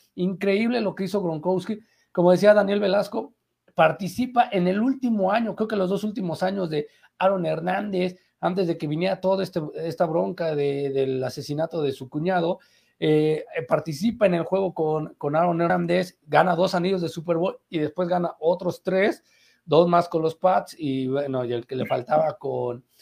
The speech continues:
con, es-, con este equipo de los Bucaneros. Entonces, o sea, increíble lo que ha hecho la carrera de Gronkowski. Ya fue luchador profesional, recuerden que salió en una función en la W W E, ganó un título. Entonces ya, Gronkowski se puede retirar en paz.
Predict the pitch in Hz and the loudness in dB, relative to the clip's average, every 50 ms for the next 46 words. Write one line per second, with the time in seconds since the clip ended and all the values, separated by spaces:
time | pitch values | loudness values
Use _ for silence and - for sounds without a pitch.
0 | - _ _ _ - 156 139 143 139 139 139 135 110 - - 143 143 156 - - | -20 _ _ _ -6 -4 -2 -2 0 0 -2 -2 -4 -6 -6 -4 -4 -4 -4 -6
1 | 165 160 - 165 151 - 160 151 143 139 139 135 131 135 135 139 135 139 135 - | -8 -6 -6 -8 -6 -4 -2 0 0 2 0 0 0 0 -2 -2 -2 -4 -4 -2
2 | 151 165 185 214 202 190 202 294 - _ _ _ _ _ - 196 214 233 226 214 | -2 0 0 0 0 0 -2 -4 -6 _ _ _ _ _ 2 4 4 6 6 6
3 | 208 208 - - _ _ - 220 208 214 220 214 180 - - 214 208 214 233 247 | 4 4 4 2 _ _ -4 -2 0 2 2 0 0 0 0 2 2 2 2 0
4 | 247 254 240 214 185 180 - 185 190 196 196 202 190 - - 160 151 151 147 143 | 0 0 0 -2 -2 0 2 2 4 4 2 0 -2 -4 -4 -4 -2 -2 -2 -2
5 | 143 143 135 - 160 156 160 165 170 170 156 151 147 143 143 135 127 143 151 147 | -2 -2 -2 -2 -4 -2 0 0 0 0 0 0 -2 -2 -2 -4 -6 -8 -8 -4
6 | - 170 180 180 175 - 208 226 - 208 180 208 196 196 190 180 175 160 - - | 0 0 0 0 0 -4 -8 -8 -6 0 4 4 4 4 4 2 2 2 0 -2
7 | 143 156 160 160 151 147 135 - 135 - 147 151 151 196 202 185 175 - - 170 | -2 -2 -2 -6 -8 -10 -8 -6 -6 -4 -2 -2 -2 -2 -4 -4 -6 -8 -6 -6
8 | 170 170 165 - 147 - 147 139 143 156 165 165 170 175 170 160 - 147 139 135 | -6 -2 -2 -2 -2 0 -2 -2 -2 -2 -2 -2 -2 0 -2 -2 -4 -6 -10 -8
9 | 127 - 175 175 175 _ - - _ _ - 156 156 151 147 151 165 165 160 156 | 0 0 0 0 0 _ -16 -20 _ _ -4 2 4 4 6 6 4 4 2 2
10 | 151 160 156 151 151 156 180 202 196 175 143 139 147 151 151 151 - 202 - - | 4 4 4 4 4 6 6 4 6 4 2 2 2 -2 -2 -2 -4 -4 -2 -2
11 | 208 202 196 202 233 - - _ _ _ _ _ _ - 156 156 151 175 175 180 | 0 4 4 4 4 4 0 _ _ _ _ _ _ -6 -4 -2 2 4 4 4
12 | 175 208 226 - 208 - _ _ - - 175 180 208 202 220 240 226 - - 220 | 6 6 4 4 4 0 _ _ -8 0 2 2 2 2 0 -2 -2 -2 -6 -6
13 | - 196 - 208 208 196 175 175 170 - 175 180 175 175 175 196 196 190 | -6 -4 0 2 2 2 2 0 0 4 4 4 4 6 6 4 4 4